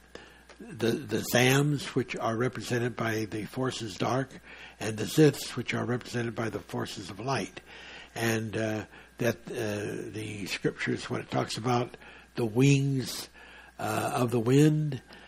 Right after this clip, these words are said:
and mounting up on the wings of the wind as, as though we were eagles, uh, all were revelations, uh, that, that, uh, start in the th-,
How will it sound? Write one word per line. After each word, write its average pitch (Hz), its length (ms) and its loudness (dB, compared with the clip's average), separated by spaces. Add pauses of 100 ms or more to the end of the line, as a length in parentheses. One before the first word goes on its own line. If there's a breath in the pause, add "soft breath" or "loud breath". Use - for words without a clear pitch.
(200 loud breath)
and 110 460 -2
mounting 127 420 6
up 139 300 2 (160)
on 120 180 0
the 117 100 -2
wings 131 420 2
of 117 80 0
the 117 80 -2
wind 123 340 2
as, 104 260 -8 (140)
as - 120 -14
though 123 140 2
we 123 160 4
were 107 540 -4
eagles, 151 640 4 (680 loud breath)
uh, 110 400 0 (120)
all 151 420 8 (100)
were 110 160 -2
revelations, 135 1080 2 (440 loud breath)
uh, 107 160 -2
that, 120 400 2
that, 107 420 -4 (140)
uh, 98 280 -4 (640 loud breath)
start 143 440 2
in 120 140 -4
the 104 80 -8
th-, - 240 -2